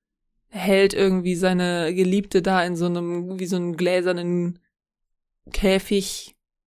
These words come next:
goldenen Käfig, whatever, bla bla bla. Warum hasst Hollywood den? Was hat er gemacht, dass die echt so Schmierkampagnen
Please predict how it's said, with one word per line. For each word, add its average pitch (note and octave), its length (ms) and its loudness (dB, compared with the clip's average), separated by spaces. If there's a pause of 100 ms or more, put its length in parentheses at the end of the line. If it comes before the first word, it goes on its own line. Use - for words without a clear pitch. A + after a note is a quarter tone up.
(160)
goldenen G3 420 6
Käfig, G3+ 500 2
whatever, F3+ 400 0
bla E3 160 0
bla E3 120 -2
bla. G#3+ 320 2 (580)
Warum B3 340 4
hasst - 280 2
Hollywood A#3+ 420 4
den? E3 160 2
Was F3 120 -2
hat C4+ 80 2
er B3+ 100 4
gemacht, G#3 440 2
dass G#3+ 120 -2
die A3 160 -4
echt - 340 -4 (300)
so G3 240 2
Schmierkampagnen F#3+ 1200 0